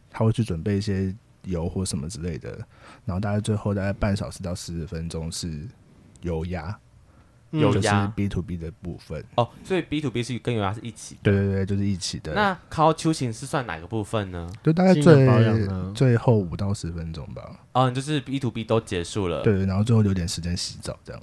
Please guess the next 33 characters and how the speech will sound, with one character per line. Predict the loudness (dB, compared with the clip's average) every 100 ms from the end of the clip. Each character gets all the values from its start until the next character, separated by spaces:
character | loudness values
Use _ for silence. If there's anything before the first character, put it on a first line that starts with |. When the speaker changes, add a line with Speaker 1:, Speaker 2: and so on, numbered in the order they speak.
| -16
Speaker 1:
子。 | -6
Speaker 3:
哦， | -4 -2 -2 -2 -4 -6 -4
了 | -2 -2
解， | -4 -6
这 | -6
差 | -2 0
不 | 2
多 | 0
加 | 0
起 | -4
来 |
两 | -4
个 | -6
小 | -6 -6
时。 | -8 -12 -6
Speaker 1:
对， | -4 -4
没 | -4
错。 | -8 -8 -8 -8 -2
Speaker 3:
那 | 0
你 | 2
通 | 2
常 |
在 | 2
哪 | 0
个 | -2 -6
阶 | -2 0
段 | 0 2
就 |
会 | 0
射 | 0 -2 -4
出 | -4
来 | -8
了？ | -8